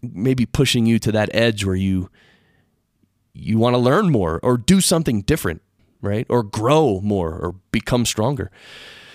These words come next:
So if you're going through something like this currently, you know, feeling like you have a broken heart,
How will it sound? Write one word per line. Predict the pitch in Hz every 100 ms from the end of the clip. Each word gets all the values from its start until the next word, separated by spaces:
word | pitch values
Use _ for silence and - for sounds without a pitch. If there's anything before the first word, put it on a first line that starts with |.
| - _ _ -
So | - 202 196 196 196 190 185 - _ _ _ _ -
if | 165 196
you're |
going | 175 208 202
through | 220 196
something | 208 190
like | 180 170
this | 170 147
currently, | - - - 233 233 135 127 117 120 - _ _ _ _ _ -
you |
know, | 120 110
feeling | - 127 113 110
like | 107 107 -
you | 104
have | 107 95 92 - _ _ -
a |
broken | 107 104 95 95
heart, | 92 98 95